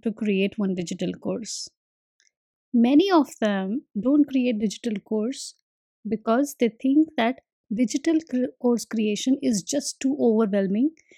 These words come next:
and they don't know what to include and what not to include in their course content. And most of them do not create digital courses because they think it is just too difficult for them to get everything organized,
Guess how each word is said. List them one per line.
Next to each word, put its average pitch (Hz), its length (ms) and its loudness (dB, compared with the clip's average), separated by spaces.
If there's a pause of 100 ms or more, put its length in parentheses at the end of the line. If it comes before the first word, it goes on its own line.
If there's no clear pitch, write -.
(160)
and 226 200 2
they 220 80 2
don't 240 320 4
know 254 100 4
what 240 300 0
to 262 100 -4
include 233 460 2
and 226 160 2
what 208 180 -4
not 226 300 -4
to 285 120 -2
include 220 380 0
in 208 200 0
their 202 120 0
course 202 320 -4
content. 185 640 -8 (1500)
And 220 240 2
most 311 380 2
of 381 160 -2
them 208 460 0 (100)
do 226 100 -2
not 233 320 -2
create 240 300 -2
digital 196 400 -4 (100)
courses 214 640 -2 (160)
because 226 400 -2
they 214 100 2 (120)
think 285 200 4
it 247 120 -2
is 226 180 -2
just - 340 -8 (120)
too 339 240 2
difficult 269 440 0
for 233 160 0
them 202 360 -2
to 226 80 -4
get 214 260 -4
everything 233 580 2
organized, 226 760 0